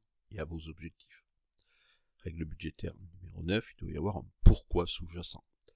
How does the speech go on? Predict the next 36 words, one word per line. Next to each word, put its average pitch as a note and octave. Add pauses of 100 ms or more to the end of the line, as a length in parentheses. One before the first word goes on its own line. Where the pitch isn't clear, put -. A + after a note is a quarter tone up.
(800)
Mécanisme E2+
de E2+
fabrication, F2+
respect F#2
d'un F2+ (220)
budget, G#2
tout -
ça, F#2
c'est -
pas -
très -
glamour. F2+ (580)
Il -
n'y -
a -
pas F2
vraiment F#2
quelque F2
chose F#2
de D#2
très -
motivant, G2+
d'aventureux, G#2
sauf - (120)
pour - (100)
peut-être -
certains -
profils. G2 (760)
Donc, - (960)
on, G2
on G2
n'est E2+ (100)
pas G#2
souvent F#2
très -
motivé, F2